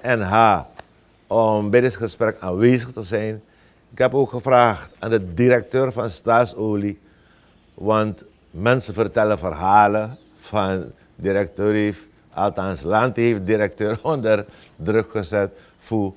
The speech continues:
Sera Olie. Eh, het is te hemelschreiend. Maar we kennen de mens. We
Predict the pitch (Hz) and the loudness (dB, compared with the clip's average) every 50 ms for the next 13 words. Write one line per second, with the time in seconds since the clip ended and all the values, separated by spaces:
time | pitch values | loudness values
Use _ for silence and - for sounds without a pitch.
0 | _ _ _ - - - 123 117 117 113 113 113 110 113 110 117 117 113 110 110 | _ _ _ -14 -6 0 2 4 4 4 6 4 4 2 2 2 2 2 2 2
1 | 120 117 - - _ _ _ _ _ _ _ _ _ _ _ _ _ _ _ _ | 0 -4 -6 -10 _ _ _ _ _ _ _ _ _ _ _ _ _ _ _ _
2 | _ _ _ - 113 120 120 120 120 120 120 113 92 - - _ _ _ _ - | _ _ _ 2 6 8 8 10 10 8 6 4 0 -6 -18 _ _ _ _ -8
3 | 117 123 - 135 110 - - - 139 135 139 147 156 151 151 143 131 - - 135 | -8 -6 -4 -6 -6 -6 -4 -2 2 6 8 8 8 8 6 4 2 0 0 4
4 | 139 131 127 120 104 90 85 - - _ _ _ _ _ _ _ _ _ _ _ | 6 8 8 6 4 0 -4 -10 -16 _ _ _ _ _ _ _ _ _ _ _
5 | _ _ _ _ _ _ _ _ _ _ - - _ _ _ _ - 110 131 143 | _ _ _ _ _ _ _ _ _ _ -20 -20 _ _ _ _ 0 6 8 10
6 | 151 160 156 156 165 165 170 170 160 160 147 143 139 127 117 101 - - - - | 12 12 12 10 8 8 8 8 8 6 6 6 6 4 4 0 -4 -8 -12 -14
7 | - - _ _ _ _ _ _ _ _ _ _ _ _ _ _ _ _ _ _ | -16 -20 _ _ _ _ _ _ _ _ _ _ _ _ _ _ _ _ _ _
8 | _ _ _ _ _ _ _ _ _ _ - 92 107 123 127 123 120 123 120 117 | _ _ _ _ _ _ _ _ _ _ -8 -2 4 6 8 8 8 8 6 6
9 | 117 113 110 107 101 87 | 4 4 2 2 -2 -4